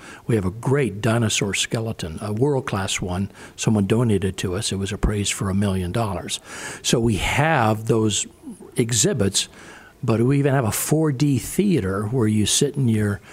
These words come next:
chair and watch something projected on the screen. I don't want to ruin the surprise, especially for Caleb here, but, uh,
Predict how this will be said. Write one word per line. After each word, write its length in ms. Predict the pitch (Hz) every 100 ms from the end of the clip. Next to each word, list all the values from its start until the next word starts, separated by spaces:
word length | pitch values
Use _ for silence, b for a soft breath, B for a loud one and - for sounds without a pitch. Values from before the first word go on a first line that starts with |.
| B
chair 380 | - - 135 127
and 180 | 117 107
watch 200 | 113 113
something 380 | - 120 120 110
projected 540 | - 110 117 117 -
on 120 | 117 107
the 80 |
screen. 300 | 101 - 123
I 100 | 113
don't 100 | 131
want 120 | 120 117
to 40 |
ruin 220 | 110 123
the 100 | 110
surprise, 600 | - - - 143 117 110 - B B
especially 420 | - 139 117 117
for 120 | -
Caleb 420 | - 143 143 131 120
here, 300 | 123 107 104 B B B -
but, 400 | 113 110 107 147
uh, 240 | 113 101